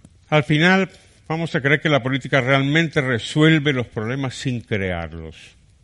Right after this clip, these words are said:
Y si creemos eso, si creemos que la política resuelve los problemas sin crearlos, ¿qué le vamos a pedir a la política? Pues que haya más, que haya más, cada vez más.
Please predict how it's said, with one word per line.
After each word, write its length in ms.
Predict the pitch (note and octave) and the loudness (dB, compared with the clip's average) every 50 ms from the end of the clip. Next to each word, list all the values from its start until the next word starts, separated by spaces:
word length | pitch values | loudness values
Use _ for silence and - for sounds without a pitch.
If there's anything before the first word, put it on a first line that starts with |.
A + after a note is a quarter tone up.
| _ _ _ _ _ _ - _ _ _ - _ _ _ _ _ _ - | _ _ _ _ _ _ -20 _ _ _ -20 _ _ _ _ _ _ -12
Y 60 | G#2+ | -10
si 140 | - - G#2 | -8 -8 -6
creemos 480 | - A2 G#2+ C3+ D#3+ F#3 G3 E3+ - | -4 0 0 0 0 0 -4 -4 -4
eso, 280 | G3+ F3+ - - G3+ G3 | -6 -6 -6 -8 -10 -10
si 120 | - - | -10 -10
creemos 300 | A2+ B2 B2 C3+ D#3 D3+ | -8 -6 -6 -4 -6 -6
que 60 | - | -4
la 120 | C#3+ C3+ B2 | -4 -4 -4
política 320 | - C#3 D3+ D3+ C3+ C3 | -4 -8 -8 -6 -4 -6
resuelve 520 | A#2+ A2 A2 G2+ - - D#3 D#3+ E3 D#3 D#3 | -4 -4 -6 -10 -6 -2 -2 -2 0 -2 -4
los 60 | B2 | -4
problemas 280 | - D3+ D#3 D3+ C#3 | -4 -6 -6 -6 -6
sin 160 | - E3 D3+ C#3+ | -6 -6 -4 -2
crearlos, 320 | D#3+ D#3 E3+ F#3+ F#3+ F3 | 0 0 0 0 -2 -2
¿qué 100 | - - | -2 -2
le 60 | D#3+ | -2
vamos 320 | D3+ D#3 E3 E3 D#3 - - | 0 -2 -4 -4 -4 -6 -8
a 60 | D#3 | -6
pedir 240 | - D#3+ D#3+ E3 E3 | -4 -4 -4 -2 -2
a 40 | |
la 80 | E3 D#3+ | -2 -4
política? 380 | D#3+ - F#3 G#3 G#3 G#3+ F#3 D#3+ | -4 -4 -6 -4 -2 -2 -2 -2
Pues 180 | - F3 D#3 | -2 -4 -4
que 100 | _ - | _ 2
haya 200 | C4 C4+ C4 C4 | 2 6 6 4
más, 520 | B3 C#4 E4 F4 E4+ C#4+ - - - - - _ _ - _ _ _ _ _ _ | 4 4 2 4 4 2 0 -4 -12 -14 -16 _ _ -20 _ _ _ _ _ _
que 120 | _ A3 | _ 0
haya 200 | B3+ B3 B3 C4 | 2 2 2 0
más, 460 | C4 C#4+ D#4 C#4+ - - - - - _ _ _ _ _ _ _ _ _ _ _ _ _ _ _ _ _ _ | 2 2 2 2 0 -2 -16 -16 -18 _ _ _ _ _ _ _ _ _ _ _ _ _ _ _ _ _ _
cada 240 | - E3+ F#3+ G#3 G#3+ | 0 2 4 4 6
vez 180 | G#3 G#3+ F#3+ | 6 6 4
más. 440 | F#3 G#3+ G#3 C#3+ G#2+ - - - - | 4 2 0 0 0 -2 -8 -8 -10